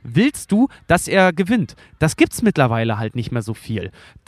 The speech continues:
Ähm, was dann halt auch dementsprechend, weil du eine gute Figur hast, daraus eine gute Handlung dann halt auch entsteht. Ähm,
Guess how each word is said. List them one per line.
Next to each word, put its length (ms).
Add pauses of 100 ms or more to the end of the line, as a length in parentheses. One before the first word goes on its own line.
Ähm, 440
was 220
dann 180
halt 180
auch 100
dementsprechend, 680
weil 120
du 60
eine 120
gute 240
Figur 340
hast, 160
daraus 260
eine 80
gute 280
Handlung 340
dann 160
halt 160
auch 180
entsteht. 440 (400)
Ähm, 480